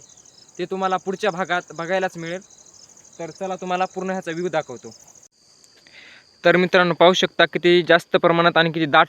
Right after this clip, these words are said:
प्रमाणात ओंब्या लागलेल्या आहेत. आणि या वाहनाची लागण आपण केली होती. ह्या वाहनाचं नाव म्हणजे आपण, अ, कोयनूर या वाहनाची लागण केली होती मित्रांनो. हे आपलं पंधरा गुंठ्यामध्ये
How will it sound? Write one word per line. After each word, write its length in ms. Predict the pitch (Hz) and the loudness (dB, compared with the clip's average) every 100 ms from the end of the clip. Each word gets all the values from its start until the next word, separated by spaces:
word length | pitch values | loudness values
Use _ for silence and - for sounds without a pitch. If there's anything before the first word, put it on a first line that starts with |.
| - | 4
प्रमाणात 320 | 165 165 160 | 2 4 2
ओंब्या 300 | - 156 160 | 2 2 4
लागलेल्या 340 | 160 160 147 131 | 4 4 4 4
आहेत. 160 | 131 151 _ _ _ _ _ _ _ - | 2 0 _ _ _ _ _ _ _ -2
आणि 560 | 151 170 180 180 185 - - | 0 2 2 2 0 -4 0
या 220 | 156 170 | 4 6
वाहनाची 920 | 175 160 170 180 - 180 180 180 180 175 - _ _ _ _ _ | 6 6 4 2 2 2 4 4 2 -2 -8 _ _ _ _ _
लागण 380 | 139 147 165 185 | 2 4 4 4
आपण 240 | 175 175 175 | 2 2 0
केली 200 | 190 190 | 4 6
होती. 360 | 170 165 175 180 | 6 4 4 6
ह्या 160 | 180 | 6
वाहनाचं 500 | 165 165 175 175 - | 6 6 4 2 0
नाव 180 | 165 165 | 2 2
म्हणजे 480 | 170 170 160 175 175 - _ _ | 2 0 6 6 6 0 _ _
आपण, 420 | 143 156 170 170 165 | 0 2 2 2 0
अ, 280 | 165 165 165 _ _ _ _ _ _ _ _ _ _ _ _ _ _ _ _ _ _ | 2 2 -2 _ _ _ _ _ _ _ _ _ _ _ _ _ _ _ _ _ _
कोयनूर 380 | - 180 185 196 | 4 6 6 6
या 100 | 190 | 6
वाहनाची 420 | 170 180 170 165 | 4 2 2 2
लागण 280 | 151 160 165 | 4 4 2
केली 160 | 160 160 | 4 4
होती 160 | 147 | 2
मित्रांनो. 420 | 147 143 135 131 160 - _ _ _ _ _ _ _ _ _ - - - | 0 2 2 0 -6 -10 _ _ _ _ _ _ _ _ _ -20 -6 2
हे 100 | 175 | 4
आपलं 380 | 170 180 180 | 4 6 6
पंधरा 600 | 180 185 185 185 180 185 | 6 4 4 4 6 6
गुंठ्यामध्ये 760 | 185 _ - 170 175 175 175 170 | 4 _ -2 0 4 4 4 2